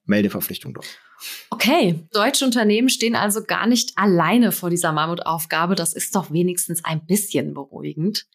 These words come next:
Speaker 2: Herr Backes hat vorhin bereits das Projekt vida der E-U-Kommission erwähnt, das im Zusammenhang mit der Einführung der nationalen E-Rechnung immer wieder aufkommt.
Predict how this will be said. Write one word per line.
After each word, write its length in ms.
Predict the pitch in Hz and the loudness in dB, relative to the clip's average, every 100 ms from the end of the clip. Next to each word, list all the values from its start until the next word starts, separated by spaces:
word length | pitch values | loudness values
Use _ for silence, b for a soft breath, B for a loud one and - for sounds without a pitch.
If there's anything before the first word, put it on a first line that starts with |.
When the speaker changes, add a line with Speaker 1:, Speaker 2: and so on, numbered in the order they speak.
| B B B B B B B _ | B B B B B B B _
Speaker 2:
Herr 120 | - | -4
Backes 340 | 226 226 233 220 | -2 0 -2 -2
hat 120 | 226 | -2
vorhin 500 | 220 196 226 254 247 | 0 2 4 4 4
bereits 440 | 226 - 196 202 | 0 0 -2 -2
das 220 | - 196 - | -2 -2 -4
Projekt 480 | - 196 202 196 - | 0 2 2 -2 -6
vida 540 | 160 208 240 180 180 | 2 4 6 4 2
der 160 | 180 175 | 0 0
E-U-Kommission 840 | 196 - 226 277 220 170 - - | 0 -2 0 2 2 2 -2 -4
erwähnt, 600 | - 147 143 160 277 - B B B _ | -4 -4 -2 0 2 0 B B B _
das 180 | 208 196 | 0 0
im 80 | 180 | 0
Zusammenhang 720 | 208 202 208 233 233 226 226 | 0 2 4 4 4 2 2
mit 240 | 202 196 196 | 2 2 2
der 100 | 165 | 0
Einführung 480 | 226 - 185 180 | -2 -2 0 0
der 140 | 175 165 | 2 0
nationalen 640 | 165 165 185 170 156 160 | -2 -2 0 0 0 -2
E-Rechnung 500 | - 175 180 - 185 | -4 -4 -2 -2 -2
immer 300 | - 196 190 | 0 2 2
wieder 280 | 190 190 - | 0 0 0
aufkommt. 540 | 143 - 156 180 - | -4 -8 -2 0 0